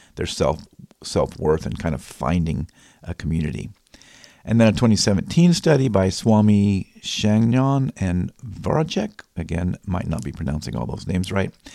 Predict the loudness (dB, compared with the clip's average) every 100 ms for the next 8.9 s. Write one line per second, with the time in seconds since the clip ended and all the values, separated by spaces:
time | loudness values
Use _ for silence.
0 | -20 -20 -4 4 6 6 2 0 2 2
1 | 2 0 0 0 0 0 0 -4 -4 -6
2 | -6 -10 -6 -4 -4 -6 -4 -4 -2 0
3 | 2 4 2 0 -2 -4 -2 0 0 0
4 | 0 0 0 -2 -4 _ -20 -14 -4 0
5 | 2 0 0 0 0 0 0 -2 -4 -8
6 | -2 0 2 2 2 0 -2 -4 -6 -8
7 | -8 -8 -6 -2 -2 -4 -6 -6 -4 -2
8 | -2 -2 -2 -4 -6 -8 -8 -10 -16